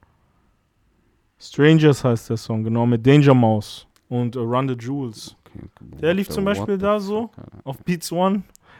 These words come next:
Speaker 2: Ja.
Speaker 1: Ganz random, ist so richtig alter Oldschool-Hip-Hop-Song
Speaker 2: Aber Beats
Speaker 1: so.
Speaker 2: One ist,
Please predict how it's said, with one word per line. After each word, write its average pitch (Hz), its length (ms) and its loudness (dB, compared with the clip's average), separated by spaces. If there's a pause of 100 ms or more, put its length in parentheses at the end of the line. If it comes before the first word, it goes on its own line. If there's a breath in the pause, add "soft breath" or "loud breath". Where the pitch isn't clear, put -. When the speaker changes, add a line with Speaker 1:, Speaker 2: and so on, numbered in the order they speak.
Speaker 2:
Ja. - 60 -4
Speaker 1:
Ganz 196 240 6
random, 185 300 2
ist 165 100 -4
so 170 100 2
richtig 190 420 0
alter 180 520 2
Oldschool-Hip-Hop-Song 151 960 2
Speaker 2:
Aber 143 80 4
Beats 147 100 -4
Speaker 1:
so. 151 100 -4
Speaker 2:
One 139 260 0
ist, 113 140 -6